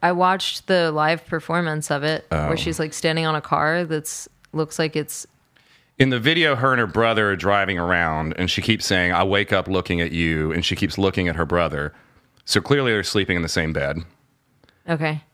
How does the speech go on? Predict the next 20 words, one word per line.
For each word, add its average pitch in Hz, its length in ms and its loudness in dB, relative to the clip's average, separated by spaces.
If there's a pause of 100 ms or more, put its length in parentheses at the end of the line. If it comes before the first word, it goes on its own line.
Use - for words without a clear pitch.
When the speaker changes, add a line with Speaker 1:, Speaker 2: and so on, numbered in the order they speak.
(140)
Speaker 2:
And 98 160 2
then 95 380 2
she 98 180 0
drives 104 420 0
the - 80 -4
car 95 440 2
into 92 560 0
the 85 200 -2
ocean, 80 560 -2 (460)
and 160 100 0
Speaker 1:
Okay. 95 140 2
Speaker 2:
it 82 100 -6
sinks, - 760 -2 (480)
and 92 140 2
they 90 120 2
hold 98 320 0
hands 87 720 0
as 85 240 0
they 82 120 0
drown. 73 440 -4